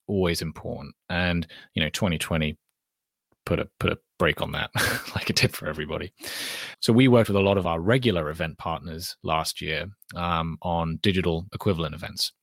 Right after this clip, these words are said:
And, uh, there was one event who, you know, approached us and they said, "We've got a, a novel idea for you. We're gonna,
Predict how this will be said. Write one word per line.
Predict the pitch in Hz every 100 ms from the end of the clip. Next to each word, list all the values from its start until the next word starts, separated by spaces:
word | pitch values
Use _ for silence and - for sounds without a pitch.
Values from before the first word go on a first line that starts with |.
| _ _ _
And, | - 104 101 95 - - - -
uh, | 92 95 92
there | 95 98
was | 92
one | 98 117 113 110 107
event | 101 85 90 85 82 - - - _
who, | 104
you | 98 92 90 104
know, | 101
approached | 90 156 151 -
us | 95 -
and | 90
they | 87
said, | - 95 87 - - - - _ _
"We've | 123
got | 113 107 107 -
a, |
a |
novel | 107 123 110
idea | 95 85 85
for | - 90 87
you. | 85 85 85
We're | - 98 117 120
gonna, | 107 104 98 95